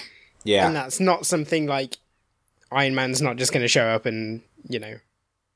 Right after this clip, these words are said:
Speaker 2: rocket him off to jail or whatever. <laughs>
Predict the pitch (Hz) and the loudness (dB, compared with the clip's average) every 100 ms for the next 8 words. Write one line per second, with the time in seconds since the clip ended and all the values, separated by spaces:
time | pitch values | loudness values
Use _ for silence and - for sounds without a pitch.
0 | _ _ 139 131 - 131 127 120 127 123 | _ _ -2 -2 0 -2 -2 -4 -4 0
1 | 123 113 113 113 110 - - _ _ _ | 0 -2 -8 -12 -12 -12 -16 _ _ _
2 | _ _ _ - - | _ _ _ -4 -4